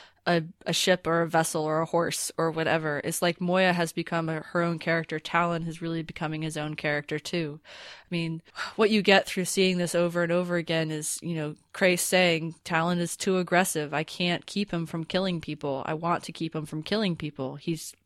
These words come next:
taking his role as Talon's custodian very seriously, and he wants what's best for him. He doesn't want to cause problems. He doesn't want Talon to be killing people willy-nilly. I just love the depth that gives this young ship, who is a violent ship,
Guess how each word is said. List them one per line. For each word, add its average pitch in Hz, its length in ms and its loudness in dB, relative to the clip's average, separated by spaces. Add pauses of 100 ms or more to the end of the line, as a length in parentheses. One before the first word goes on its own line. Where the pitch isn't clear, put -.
taking 208 360 4
his 170 240 -2
role 170 380 4
as 151 340 -2
Talon's 165 520 0
custodian 165 800 0 (400)
very 180 560 8
seriously, 175 920 2
and 175 140 0
he 180 100 2
wants 170 420 -2
what's 160 180 -4
best 175 260 2
for 165 160 -4
him. 151 260 -2
He 160 100 -2
doesn't 165 280 0
want 190 260 -2
to 202 80 -4
cause 156 300 0
problems. - 640 -4 (220)
He - 100 -20
doesn't 190 240 4
want 196 280 4
Talon 170 440 0
to 165 100 -10
be 160 160 -8
killing 185 320 -2
people 156 280 -6
willy-nilly. 151 640 -4 (600)
I 190 80 6
just 202 220 -2
love 196 180 6
the 185 60 2
depth 180 380 2
that 165 240 0
gives 185 280 0
this 156 200 -8
young 170 260 0
ship, - 440 0 (120)
who 180 160 2
is 175 140 2
a 180 40 2
violent 170 460 2
ship, 233 340 -2